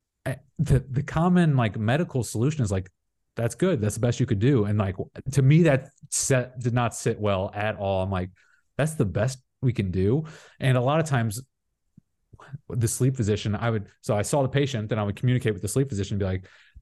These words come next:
"They weren't wearing their C pap. We made an oral device for 'em. They're wearing the oral device. We improved based on, it's better than nothing. So you gave 'em a C pap. They weren't wearing it.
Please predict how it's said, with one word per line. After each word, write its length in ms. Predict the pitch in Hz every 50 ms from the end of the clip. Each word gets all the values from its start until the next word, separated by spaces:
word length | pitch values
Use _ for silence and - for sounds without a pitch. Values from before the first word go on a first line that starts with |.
| _ _ -
"They 100 | - 113
weren't 200 | 123 143 147 139
wearing 200 | 143 139 139 135
their 100 | 131 127
C 180 | - - 104
pap. 300 | 98 - 107 104 104 104 - -
We 140 | 117 113 107
made 220 | 110 117 131 131
an 60 | 131
oral 200 | 123 123 113 113
device 340 | 107 110 98 101 98 95 -
for 180 | - 110 104 101
'em. 100 | 101 98
They're 120 | 98 101
wearing 260 | 98 113 127 147 151 135
the 60 | 123
oral 160 | 117 113 113
device. 400 | 104 101 98 98 98 98 - -
We 80 | 110 104
improved 580 | 98 98 - 143 156 170 147 127 127 131 - - _ _ _ -
based 440 | 120 117 110 101 - - - -
on, 320 | 120 104 101 98 101 - - _ _ -
it's 100 | 123 104
better 200 | 92 135 170 170
than 120 | 127 104
nothing. 360 | 107 139 160 156 101 95 107 - _ _ _ _ _ _ _ - -
So 140 | 117 - 123
you 200 | 107 113 156 202
gave 180 | 170 156 139 123
'em 60 | 117
a 60 | 110
C 160 | - - 165
pap. 260 | 160 151 123 113 -
They 80 | - 123
weren't 200 | 120 127 131 117
wearing 280 | 107 117 120 113 101 92
it. 160 | 92 104 -